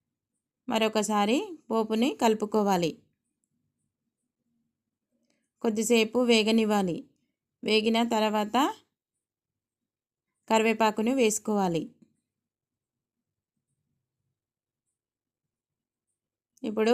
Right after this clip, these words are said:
ఒకసారి పోపుని కలుపుకోవాలి. కలుపుకున్న తర్వాత ఒక టేబుల్ స్పూన్ పసుపు వేసుకోవాలి. తర్వాత పక్కన పెట్టుకున్న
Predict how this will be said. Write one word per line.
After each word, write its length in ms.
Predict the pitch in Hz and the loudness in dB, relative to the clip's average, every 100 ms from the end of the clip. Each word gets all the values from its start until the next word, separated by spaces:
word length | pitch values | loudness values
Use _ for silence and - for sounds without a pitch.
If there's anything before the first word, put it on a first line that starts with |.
| 254 | 2
ఒకసారి 520 | 220 208 214 208 240 | 2 0 2 2 0
పోపుని 440 | 247 220 214 214 233 | 0 -2 0 -2 0
కలుపుకోవాలి. 760 | 226 196 202 208 190 175 165 - _ _ _ _ _ _ _ _ _ _ _ _ _ _ _ _ _ _ _ _ _ _ _ _ - | 0 -2 -4 -4 -2 -2 -6 -10 _ _ _ _ _ _ _ _ _ _ _ _ _ _ _ _ _ _ _ _ _ _ _ _ -4
కలుపుకున్న 460 | 214 214 233 214 202 | -2 -2 -4 -2 -2
తర్వాత 500 | 208 208 202 202 226 285 359 _ _ _ | 0 0 -2 -2 -2 -2 -4 _ _ _
ఒక 180 | 214 202 | -8 -2
టేబుల్ 400 | 226 220 214 214 | 0 2 0 0
స్పూన్ 380 | 208 - 247 381 480 _ _ _ _ _ | -4 -4 -2 -2 -6 _ _ _ _ _
పసుపు 280 | 214 220 - | -4 -4 -4
వేసుకోవాలి. 680 | 220 214 208 - 196 175 156 - _ _ _ _ _ _ _ _ _ - | 0 0 -2 -4 -2 -2 -4 -10 _ _ _ _ _ _ _ _ _ -4
తర్వాత 480 | 220 220 220 208 240 302 - _ _ _ _ - | 0 2 0 0 0 -2 -4 _ _ _ _ -4
పక్కన 300 | 220 226 226 | -2 0 0
పెట్టుకున్న 560 | 233 214 214 214 214 | 0 0 -2 -2 -2